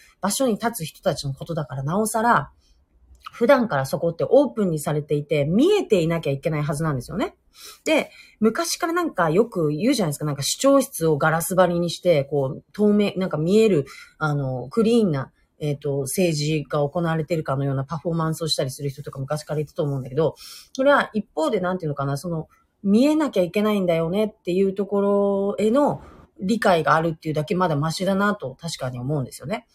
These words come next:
だからやっぱり、ここで何が行われてい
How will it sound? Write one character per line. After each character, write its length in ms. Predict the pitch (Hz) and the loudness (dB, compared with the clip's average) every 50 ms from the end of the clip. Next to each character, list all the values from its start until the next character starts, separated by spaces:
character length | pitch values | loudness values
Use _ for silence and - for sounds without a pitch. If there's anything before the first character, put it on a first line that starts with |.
| - - - _ _ 240 | -20 -20 -20 _ _ -4
だ 80 | 240 | 0
か 100 | 226 220 | 0 2
ら 80 | 190 185 | 2 2
や 60 | 185 | 0
っ 40 | 185 | 2
ぱ 120 | - 240 | 2 2
り、 240 | 220 214 208 156 - - - _ _ _ _ | 2 2 0 -2 -2 -8 -18 _ _ _ _
こ 140 | - 254 247 | -8 -8 -4
こ 100 | - 339 | -2 -2
で 100 | 330 311 | -2 0
何 280 | 254 254 269 302 320 269 | 0 0 2 0 2 2
が 80 | 233 | 2
行 220 | 202 185 185 - 190 180 | 2 2 0 0 -2 -2
わ 180 | 180 180 180 | 0 -2 -2
れ 60 | 175 | -2
て 180 | 170 165 185 180 | -4 -2 -2 -2
い 140 | 180 175 | -2 -4